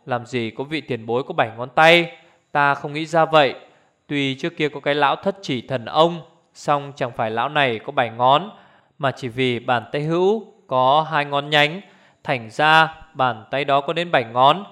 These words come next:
cộng cả hai tay, lão có đúng mười hai ngón. Người đó chẳng những không rành y thuật, lại chết từ lâu." Tiểu Phi hỏi: "Như vậy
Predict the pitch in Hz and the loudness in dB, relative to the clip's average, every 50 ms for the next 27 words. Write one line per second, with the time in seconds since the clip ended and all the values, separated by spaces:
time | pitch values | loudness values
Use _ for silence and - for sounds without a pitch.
0 | - - _ _ _ _ _ - 156 151 - - - 123 113 117 143 156 160 - | -20 -20 _ _ _ _ _ 0 0 0 0 -4 -8 -8 -6 -4 -4 -4 0 4
1 | 165 165 170 175 170 160 - - - _ _ - 131 135 131 131 139 147 143 - | 6 6 8 6 6 2 -2 -10 -20 _ _ -6 -2 0 0 2 2 0 0 -2
2 | 147 143 143 143 160 165 151 131 117 101 117 139 147 151 147 147 147 151 160 190 | -4 -4 -4 -4 -4 -2 -2 -2 -2 -2 -2 -4 -2 0 4 6 6 6 6 2
3 | 202 - - - _ _ _ _ _ 143 135 123 117 - 113 120 127 143 156 165 | -2 -16 -20 -20 _ _ _ _ _ -8 -6 -4 -2 0 2 4 6 6 6 4
4 | 165 - 151 120 113 117 131 - 170 160 156 143 156 143 120 117 135 156 156 - | 2 -2 -6 -10 -10 -12 -10 -8 -8 -8 -2 0 0 0 0 0 -6 -8 -2 2
5 | 170 147 127 - - - - _ _ _ - 127 120 120 - 175 185 180 180 151 | 4 4 4 2 -2 -18 -20 _ _ _ -10 -10 -10 -6 -4 -4 -4 -4 -2 -4
6 | 131 110 117 131 156 170 175 175 170 170 - - _ _ _ _ _ _ - 120 | -4 0 2 4 6 6 6 4 0 -4 -10 -20 _ _ _ _ _ _ -10 -10
7 | 107 - - 151 151 143 147 139 123 113 104 - - _ _ _ _ _ _ _ | -8 -8 -6 -6 -4 0 2 2 2 2 -2 -8 -14 _ _ _ _ _ _ _
8 | _ _ - 170 175 165 156 160 151 131 120 120 117 117 | _ _ -8 -6 -4 0 4 4 4 4 2 -2 -6 -6